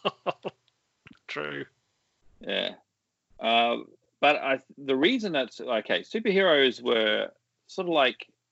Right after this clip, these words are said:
Speaker 2: they emerged at the same time as comic books emerged back in the nineteen, uh, early nineteen forties, I believe, late nineteen thirties.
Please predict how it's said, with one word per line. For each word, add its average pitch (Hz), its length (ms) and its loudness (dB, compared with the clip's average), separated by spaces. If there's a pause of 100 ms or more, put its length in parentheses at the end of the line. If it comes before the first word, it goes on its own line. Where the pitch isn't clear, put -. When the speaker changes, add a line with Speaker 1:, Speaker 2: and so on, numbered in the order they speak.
(180)
Speaker 2:
they 160 300 2
emerged 135 500 4
at 120 100 -6
the 117 80 -12
same 131 300 0
time 113 300 -6
as 92 120 -10
comic 95 320 -8
books - 200 -18
emerged - 600 -12
back 101 200 -6
in 113 100 -10
the 107 80 -12
nineteen, 101 540 -8 (640)
uh, 98 560 2 (460)
early 131 220 4
nineteen 127 380 0
forties, 160 720 -4 (500)
I 127 60 -8
believe, 156 460 -2 (220)
late - 220 0 (160)
nineteen 117 380 -4
thirties. 151 520 -2